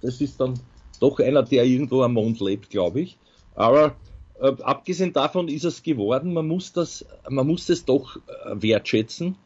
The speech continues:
Ich würde noch nicht von einer Wachablöse sprechen, noch gar nicht, überhaupt angesichts der aktuellen Form des Herrn Nadal. Aber es ist doch ein, ein Zeichen, äh, du, du wirst wieder einmal besser informiert sein als ich. Ich glaube, Roddick war der letzte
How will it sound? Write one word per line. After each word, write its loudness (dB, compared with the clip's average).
Ich -6
würde 4
noch 2
nicht -2
von -2
einer 0
Wachablöse -2
sprechen, -4
noch -4
gar 0
nicht, -4
überhaupt 0
angesichts -6
der 2
aktuellen -4
Form -4
des -8
Herrn 0
Nadal. -4
Aber 2
es -4
ist -2
doch 4
ein, 2
ein -2
Zeichen, -2
äh, -2
du, -8
du -4
wirst 0
wieder 2
einmal 4
besser -4
informiert -2
sein -4
als -8
ich. -8
Ich -4
glaube, 4
Roddick 2
war 2
der 2
letzte -2